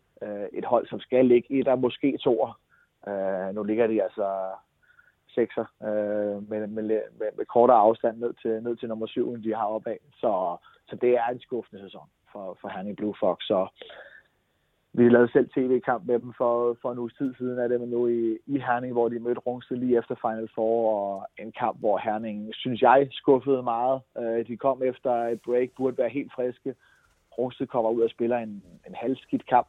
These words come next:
for, for deres del af, spiller måske på en halvfjerds, femoghalvfjerds procent og vinder alligevel, øh, på udebane i Herning. Så, øh, Herning har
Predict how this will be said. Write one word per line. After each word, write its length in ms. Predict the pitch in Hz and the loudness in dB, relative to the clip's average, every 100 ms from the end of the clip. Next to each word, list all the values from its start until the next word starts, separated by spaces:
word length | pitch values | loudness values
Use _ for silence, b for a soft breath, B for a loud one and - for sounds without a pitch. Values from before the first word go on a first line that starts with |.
| - | -2
for, 220 | 123 110 - | -2 -2 -2
for 60 | |
deres 280 | 113 117 127 | 0 0 0
del 180 | 131 117 | 0 0
af, 200 | 117 117 117 | 0 -4 -6
spiller 260 | - 123 | -2 -2
måske 340 | 123 117 123 120 | -2 -4 -4 -2
på 140 | 120 113 | -2 -2
en 240 | 110 104 b b b b | -4 -12 b b b b
halvfjerds, 480 | 120 110 120 127 - | -4 2 2 2 2
femoghalvfjerds 500 | 123 123 113 123 110 | 0 0 0 -2 -2
procent 320 | 113 127 113 | -4 -4 -4
og 100 | 107 | -2
vinder 180 | 113 113 | -2 -2
alligevel, 440 | 110 110 107 98 _ b - | -2 -2 -4 -6 _ b -6
øh, 220 | 107 107 - | -2 -2 0
på 80 | |
udebane 400 | 113 113 110 107 | 0 2 0 -2
i 60 | 107 | -8
Herning. 300 | 101 101 107 - - | -8 -10 -12 -14 -4
Så, 360 | 104 95 92 | 0 2 0
øh, 260 | 90 90 87 - _ _ - | 0 0 -2 -8 _ _ 0
Herning 340 | 117 131 131 | 2 2 0
har 580 | 120 117 107 101 92 95 | 0 2 2 -2 -6 -10